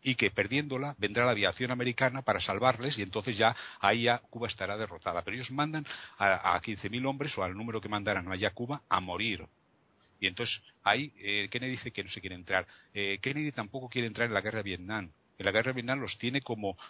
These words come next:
como si fueran asesores, y están allí, está la presencia, pero no entran en guerra hasta que no está Lyndon B. Johnson, que es el de la Comisión Warren. Está también la Reserva Federal. La Reserva Federal, él,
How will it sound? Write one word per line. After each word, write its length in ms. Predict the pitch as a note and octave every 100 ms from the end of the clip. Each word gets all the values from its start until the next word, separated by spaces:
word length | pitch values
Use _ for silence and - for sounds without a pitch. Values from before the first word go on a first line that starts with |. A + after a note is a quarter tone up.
| -
como 160 | G#2
si 160 | G2+ G#2+
fueran 340 | - C3 C3+ C#3
asesores, 1080 | G#2+ - G2+ - E3 D3 C#3 D3+ - - -
y 160 | - -
están 280 | - A2
allí, 280 | A#2 A#2 C3+
está 180 | F2 F#2+
la 80 | G2
presencia, 380 | - C3+ C3 C#3+
pero 180 | F#2+
no 140 | F#2+ B2+
entran 180 | B2 G#2+
en 100 | G2
guerra 180 | B2
hasta 200 | B2+ -
que 140 | F#2+ F#2+
no 60 |
está 220 | A2+ - - -
Lyndon 300 | A#2 A#2+ A2
B. 100 | G2+
Johnson, 300 | A#2 A#2 A2
que 80 | -
es 80 | -
el 80 | G2
de 80 |
la 80 | F#2
Comisión 320 | F2+ F2 F#2 F2
Warren. 380 | A2+ G2 E2 - - - - -
Está 200 | - -
también 300 | A#2+ B2 D#3
la 100 | G2+
Reserva 280 | F2+ G#2 G2+
Federal. 460 | - E2+ E2+ A#2+ G2
La 80 | E2
Reserva 220 | - G#2
Federal, 440 | A2+ A2 B2 A#2 -
él, 160 | A2+